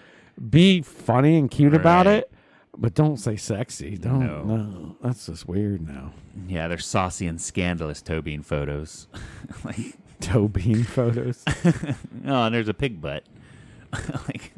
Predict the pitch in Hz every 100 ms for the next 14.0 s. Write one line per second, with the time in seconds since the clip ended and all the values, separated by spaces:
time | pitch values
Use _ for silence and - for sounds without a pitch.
0 | - - 101 90 80 - - - - 143
1 | - 147 - - - 147 131 - - -
2 | - 87 - - 50 50 50 147 139 135
3 | - - 143 135 - _ 101 - - 135
4 | 120 165 196 185 107 113 - 92 - 101
5 | 98 98 - 98 90 95 90 90 - _
6 | 90 85 82 76 73 - - _ _ _
7 | _ 107 139 143 107 98 95 90 90 85
8 | 82 82 92 76 - 92 82 _ 214 -
9 | 76 82 78 - 107 _ - 78 76 90
10 | 90 90 _ - _ _ - - - -
11 | _ 107 98 87 87 - 82 - 85 -
12 | 85 78 - 110 104 107 - - - 113
13 | 87 - - 135 - 117 104 90 - -